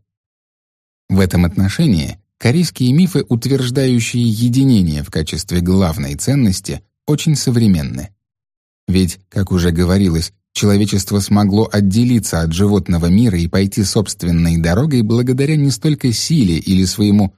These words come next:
удивительному мозгу, сколько взаимопомощи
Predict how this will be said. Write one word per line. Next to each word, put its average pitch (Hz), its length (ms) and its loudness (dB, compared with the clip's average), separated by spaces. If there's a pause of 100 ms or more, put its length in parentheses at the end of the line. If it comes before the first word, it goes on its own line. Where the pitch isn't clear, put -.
(120)
удивительному 95 800 2
мозгу, 113 560 0 (240)
сколько 190 380 0
взаимопомощи 131 1120 0